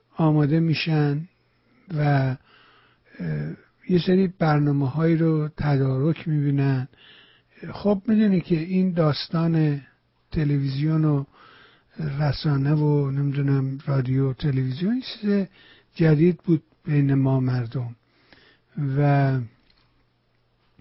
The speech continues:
زیاد چیز نوعی نیست. اه،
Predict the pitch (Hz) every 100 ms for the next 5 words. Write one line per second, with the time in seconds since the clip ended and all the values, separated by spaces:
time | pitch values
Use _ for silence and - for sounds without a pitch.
0 | _ _ _ 143 135 143 151 - 151 143
1 | 139 139 151 160 165 165 147 - - _
2 | _ _ - - _ _ _ _ _ _
3 | _ _ - 156 151